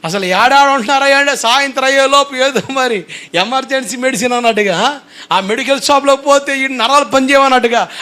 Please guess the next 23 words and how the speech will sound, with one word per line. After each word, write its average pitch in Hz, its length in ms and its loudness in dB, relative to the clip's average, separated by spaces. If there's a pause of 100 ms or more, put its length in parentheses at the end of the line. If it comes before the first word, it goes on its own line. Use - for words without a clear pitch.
ఆడిపోయి 277 460 2
తాగలాడుతుండ్రు. 247 880 0
ఆ? 262 120 -4
ఎంత 196 220 -6
దారుణం 220 500 0
అండి. 220 280 -6 (640)
ఆ, 208 140 -2
ఎన్ని 202 340 -4
యాక్సిడెంట్లు, 214 640 -2
ఎన్ని 214 300 -4
గందరగోళాలు, 220 640 0
ఎన్ని 214 180 -6
కుటుంబాలు 220 460 -2
నాశనం 220 340 -2
అవుతున్నాయి. 202 400 -2 (640)
భలే 240 220 2
విచిత్రమైన 294 520 -2
పరిస్థితులు, 269 560 -4 (600)
దారుణం. 262 600 2 (1300)
త్రాగుడు 277 460 2
ఒక 247 100 0
మహమ్మారిగా 277 580 0
మారిపోయింది, 247 680 0